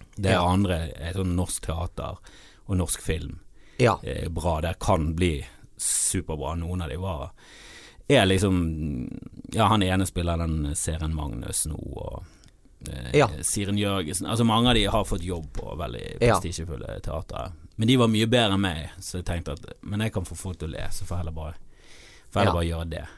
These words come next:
Speaker 2: Ja.
Speaker 1: Men jeg har jo, jeg gikk på skolen med Ylvis i det, og når de klarte det, så fikk mange i gjengen litt sånn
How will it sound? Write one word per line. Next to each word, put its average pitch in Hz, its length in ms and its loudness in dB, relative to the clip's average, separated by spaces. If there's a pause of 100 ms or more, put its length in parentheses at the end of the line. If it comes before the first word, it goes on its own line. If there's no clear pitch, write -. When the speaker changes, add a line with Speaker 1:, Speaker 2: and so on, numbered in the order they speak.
(220)
Speaker 2:
Ja. 104 160 2 (480)
Speaker 1:
Men 113 160 4
jeg 127 160 6
har 113 240 6
jo, 82 720 0
jeg 104 380 0
gikk 131 180 2
på - 80 0
skolen 101 300 2
med 92 100 2
Ylvis 98 400 2
i - 40 -2
det, 92 140 0
og 95 160 -2 (340)
når 110 140 2
de 120 220 6
klarte 80 440 -4
det, 82 140 -4 (800)
så 113 160 2
fikk 120 220 6 (260)
mange 98 300 4
i 98 80 6
gjengen 90 320 2
litt 90 120 -2
sånn 80 300 -4